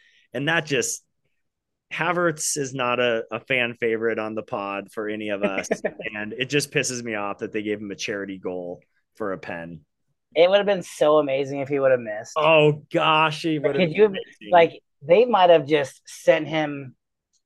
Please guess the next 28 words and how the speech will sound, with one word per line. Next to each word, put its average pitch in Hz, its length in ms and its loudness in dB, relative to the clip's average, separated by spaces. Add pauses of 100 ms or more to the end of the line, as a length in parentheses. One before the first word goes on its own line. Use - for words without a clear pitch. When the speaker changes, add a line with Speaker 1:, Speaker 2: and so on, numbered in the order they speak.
Speaker 2:
back 143 300 0
to 139 100 -12
Germany 127 800 -4 (520)
if 147 320 -2 (600)
he 156 200 2
had 135 160 0
missed 139 380 -4
wide 123 400 0
or 123 100 -4
something, 131 260 -4
like, 131 220 -2
didn't 175 180 0
even 160 240 0
get 143 180 2
it 143 120 4
on, 123 320 -2
on 123 280 -4
goal 123 420 0
at 110 60 -8
all. 110 360 -4 (840)
Speaker 1:
I, 214 340 -4
like, 185 340 0 (100)
le-, 180 340 0
if 175 140 -4
I 185 100 0
step 208 440 -4 (340)
as 160 240 0
a, 123 120 0